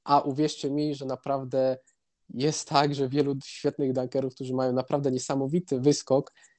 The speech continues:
nie potrafią wykonać naprawdę, naprawdę wielu wsadów, więc, a, więc to jest ten klucz. I jeszcze chciałbym dopowiedzieć takie coś, że, a,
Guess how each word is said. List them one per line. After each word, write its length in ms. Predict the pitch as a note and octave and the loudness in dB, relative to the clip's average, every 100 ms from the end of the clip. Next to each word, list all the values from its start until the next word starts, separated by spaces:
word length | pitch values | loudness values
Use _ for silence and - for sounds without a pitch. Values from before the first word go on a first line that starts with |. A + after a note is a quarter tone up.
| - - | -18 -4
nie 160 | B2 C3 | 0 2
potrafią 600 | C3+ B2+ D3 C#3+ D3 B2+ | 0 0 4 4 4 0
wykonać 440 | C3 - C3 B2+ | 0 -2 -2 0
naprawdę, 680 | B2+ - B2+ B2 B2 B2 A#2+ _ _ _ - | -2 0 -2 2 4 4 2 _ _ _ -8
naprawdę 400 | A#2 B2+ B2 A#2 | 0 2 4 4
wielu 200 | B2 A#2+ | 2 2
wsadów, 460 | - A#2 G#2 - - | 2 2 0 -12 -4
więc, 460 | A2 G#2+ - - _ _ _ _ _ _ _ _ _ - - _ _ | -2 -2 -8 -16 _ _ _ _ _ _ _ _ _ -20 -20 _ _
a, 420 | F3+ A2 A2+ A2 A#2 | 2 6 8 6 2
więc 280 | A#2+ - - - | -6 -6 -10 0
to 100 | C#3 | 0
jest 140 | - | 2
ten 140 | G3 | -4
klucz. 500 | - C3+ D#3 - - - - | -2 0 0 0 -12 -12 -6
I 800 | B2+ C3 C3+ C3+ C3+ C3+ C3+ B2+ _ _ | 0 2 2 2 2 2 2 0 _ _
jeszcze 420 | B2+ C#3+ D3+ - | -4 -2 -2 -4
chciałbym 460 | D3+ - C3+ C#3 C3 | -6 -2 -2 0 0
dopowiedzieć 540 | C3+ C3+ C3 C3 B2+ | -2 -2 0 0 -2
takie 300 | - B2+ B2 | -6 -2 -2
coś, 320 | B2 C3 B2+ | 0 4 4
że, 440 | B2 B2+ A#2+ A#2+ A#2+ - _ - _ _ _ _ _ _ _ _ _ - - | 4 2 4 6 2 -2 _ -20 _ _ _ _ _ _ _ _ _ -16 -4
a, 680 | A2+ A2 A2+ A2+ A2+ A#2 | -2 -2 -4 -6 -8 -8